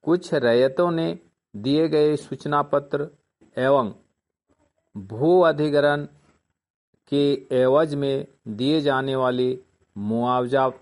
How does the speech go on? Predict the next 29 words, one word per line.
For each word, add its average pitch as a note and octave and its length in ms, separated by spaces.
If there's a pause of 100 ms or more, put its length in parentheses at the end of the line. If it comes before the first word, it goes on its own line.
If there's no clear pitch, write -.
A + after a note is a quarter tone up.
(200)
दर B2+ 240
पर A#2+ 400 (120)
आपत्ति B2 540
जताया A2+ 600 (440)
और A#2+ 240
कहा C#3 480 (240)
कि A2 100
जमीन C3+ 440
की C3 160
महत्ता B2 540
को C3 220
देखते B2+ 460
हुए B2+ 300 (720)
मुआवजा C3 640
का A#2 220
दर A#2 400 (360)
बढ़ाया G#2+ 560
जाए। A2+ 340 (500)
मौके B2+ 300
पर D#3 200 (580)
पंचायत D3 380
समिति B2+ 360
सदस्य A#2+ 580
दिलीप G#2+ 340
कुमार G2+ 240
महतो, G2 400 (1000)
साधु A2+ 240
चरण G2+ 240
सिन्हा, G#2+ 420